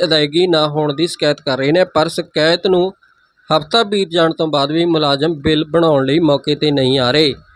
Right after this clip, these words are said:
ਕਈ ਖੇਤਰਾਂ 'ਚ ਦੋ ਮਹੀਨੇ ਤੋਂ ਵੱਧ ਦਾ ਸਮਾਂ ਹੋ ਗਿਆ, ਪਰ ਬਿੱਲ ਨਾ ਭਰਨਾ ਖਪਤਕਾਰਾਂ ਲਈ ਪਰੇਸ਼ਾਨੀ ਦਾ ਸਬੱਬ ਬਣਦਾ ਜਾ ਰਿਹਾ ਹੈ। ਦੱਸਿਆ ਜਾ ਰਿਹਾ ਕਿ ਬਿਲਿੰਗ ਕੰਪਨੀ ਕੋਲ ਮੁਲਾਜ਼ਮਾਂ ਦੀ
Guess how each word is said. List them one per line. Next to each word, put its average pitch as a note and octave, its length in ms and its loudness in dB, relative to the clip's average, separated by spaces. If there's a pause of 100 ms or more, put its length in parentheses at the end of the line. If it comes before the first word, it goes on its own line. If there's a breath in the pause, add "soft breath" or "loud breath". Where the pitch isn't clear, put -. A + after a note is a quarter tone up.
(300 soft breath)
ਕਈ F#3 160 4
ਖੇਤਰਾਂ A3+ 380 0
'ਚ A#3 100 -10
ਦੋ F3 220 0
ਮਹੀਨੇ G3 240 2
ਤੋਂ F#3+ 180 0
ਵੱਧ D3+ 280 0
ਦਾ F3 160 0
ਸਮਾਂ D3+ 320 -2
ਹੋ C#3 160 -4
ਗਿਆ, D#3 160 -2
ਪਰ E3 200 -4
ਬਿੱਲ D3+ 280 -2
ਨਾ C#3+ 160 0
ਭਰਨਾ D3+ 360 -2
ਖਪਤਕਾਰਾਂ C#3+ 580 -2
ਲਈ C#3 180 0
ਪਰੇਸ਼ਾਨੀ D3+ 600 0
ਦਾ C#3+ 180 0
ਸਬੱਬ C#3+ 400 -4
ਬਣਦਾ D#3 320 2
ਜਾ C3+ 160 0
ਰਿਹਾ D3 200 2
ਹੈ। C#3 140 0 (800 soft breath)
ਦੱਸਿਆ E3+ 420 0
ਜਾ F3 180 2
ਰਿਹਾ F3+ 120 0
ਕਿ A3 120 -2
ਬਿਲਿੰਗ F3 300 -2
ਕੰਪਨੀ E3+ 400 -2
ਕੋਲ E3+ 220 0
ਮੁਲਾਜ਼ਮਾਂ D#3 520 0
ਦੀ E3 120 -6